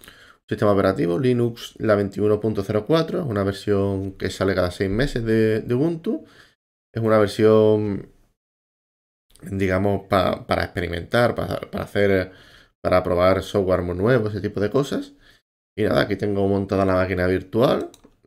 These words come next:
Le doy, vamos a darle a iniciar y vamos a, vamos a instalar la máquina virtual. A ver si nos deja instalarla.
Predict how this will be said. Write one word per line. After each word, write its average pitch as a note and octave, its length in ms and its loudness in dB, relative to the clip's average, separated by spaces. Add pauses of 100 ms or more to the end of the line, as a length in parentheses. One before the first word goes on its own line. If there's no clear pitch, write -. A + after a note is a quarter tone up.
(220)
Le - 100 -4
doy, F#2 260 0
vamos F2+ 300 -4
a F2+ 40 0
darle F2+ 640 0 (640)
a F#2 80 0
iniciar C3+ 520 2 (580)
y A2 60 -4
vamos F2+ 300 -4
a, E2+ 400 -2 (840)
vamos G#2+ 220 -4
a G2+ 100 2
instalar F#2 420 0
la F#2 120 0
máquina F2+ 300 -2
virtual. G2 720 0
A - 60 -8
ver F#2 420 -4 (840)
si G2 80 -2
nos F2+ 280 -6
deja G#2+ 320 0
instalarla. C#3 640 -2